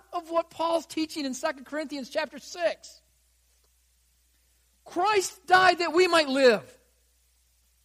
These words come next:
He became poor so that we could be eternally rich. When Christ rose from the dead and he met the women returning from the empty tomb,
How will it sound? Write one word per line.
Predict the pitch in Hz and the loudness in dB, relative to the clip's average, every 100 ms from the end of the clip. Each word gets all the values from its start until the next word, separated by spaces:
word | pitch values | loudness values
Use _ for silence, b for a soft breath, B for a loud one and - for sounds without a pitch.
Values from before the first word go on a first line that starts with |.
| _ _ _ _ | _ _ _ _
He | 359 | 2
became | 392 370 415 403 - | 2 2 0 0 -8
poor | - 381 415 339 | -4 2 2 2
so | 349 | -2
that | 339 311 | -4 0
we | 349 | 2
could | 349 330 | 2 0
be | 339 | -2
eternally | - 339 320 320 | -2 -6 -4 -4
rich. | 302 370 339 - - - _ _ _ _ _ _ _ _ _ _ _ _ _ _ _ _ | -2 4 4 2 -10 -18 _ _ _ _ _ _ _ _ _ _ _ _ _ _ _ _
When | 302 349 | -8 -6
Christ | - 403 392 - | -2 0 0 -2
rose | 339 392 403 320 | 2 2 2 -2
from | 381 370 | -8 -6
the | 349 | 0
dead | 349 381 294 | 6 6 6
and | 254 | 0
he | 320 | -2
met | 320 370 370 | 2 0 0
the | 359 | -2
women | 339 381 339 | 0 -2 -2
returning | 294 240 349 370 | -4 -2 -4 -2
from | 330 330 | -6 -4
the | 330 | -6
empty | 339 349 | -8 -8
tomb, | 339 339 254 123 | -4 -2 -4 -8